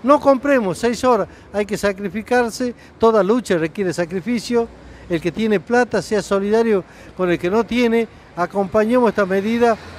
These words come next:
para que los pue-, los precios puedan ser justos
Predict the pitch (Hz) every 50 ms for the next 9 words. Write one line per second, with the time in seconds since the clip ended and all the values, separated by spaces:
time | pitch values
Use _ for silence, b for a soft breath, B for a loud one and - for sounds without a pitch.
0 | - - 190 190 190 - 190 190 180 - - - 220 233 233 220 214 190 175 175
1 | - - 233 247 247 - - 254 233 B B B B B - - 214 226 220 208
2 | 196 - 220 196 - - 240 269 254 - - 269 254 233 202 - - -